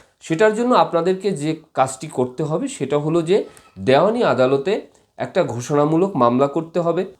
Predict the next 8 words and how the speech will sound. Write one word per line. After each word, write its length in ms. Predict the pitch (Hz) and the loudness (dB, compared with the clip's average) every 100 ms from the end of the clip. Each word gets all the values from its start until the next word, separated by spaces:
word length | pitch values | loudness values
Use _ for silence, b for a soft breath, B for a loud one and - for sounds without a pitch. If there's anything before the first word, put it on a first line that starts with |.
| - | -2
এটাকে 340 | 143 220 240 | 2 2 2
ডিক্লারেশন 720 | 156 160 160 180 196 202 226 | -2 -2 4 4 4 0 -4
স্যুটও 340 | 208 - 208 220 | -4 -6 -2 0
বলা 280 | 165 160 160 | 2 2 2
যায়, 200 | 196 - | 0 0
আবার 380 | 127 127 170 - - _ _ 113 | 2 4 4 0 -10 _ _ -2
রেকটিফিকেশন 760 | 131 147 202 190 196 196 208 196 | -2 -2 -6 -6 -4 -4 -4 -4
স্যুটও 480 | - 139 170 233 | -4 -4 0 0